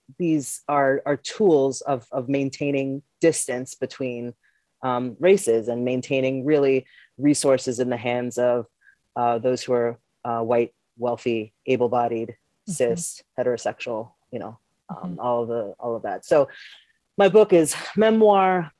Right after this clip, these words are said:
Speaker 1: but also, um, there's a lot of history in it. And then it, I really hope that it ends in a way of,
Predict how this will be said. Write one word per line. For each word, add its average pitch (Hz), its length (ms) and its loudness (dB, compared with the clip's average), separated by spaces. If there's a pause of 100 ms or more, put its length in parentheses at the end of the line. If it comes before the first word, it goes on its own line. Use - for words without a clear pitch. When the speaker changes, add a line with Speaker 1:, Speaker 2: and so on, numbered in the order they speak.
Speaker 1:
but 143 160 6
also, 139 720 0
um, 127 340 -6
there's 127 160 -2
a 135 40 0
lot 139 140 6
of 127 60 0
history 165 460 2
in 143 100 4
it. 139 240 2
And 135 180 -4
then 131 160 0
it, 127 200 -4
I 139 100 0
really 156 340 4
hope 139 240 -2
that 135 120 2
it 127 120 -2
ends 139 320 -2
in 135 80 0
a 131 60 -2
way 127 260 2
of, 123 160 -4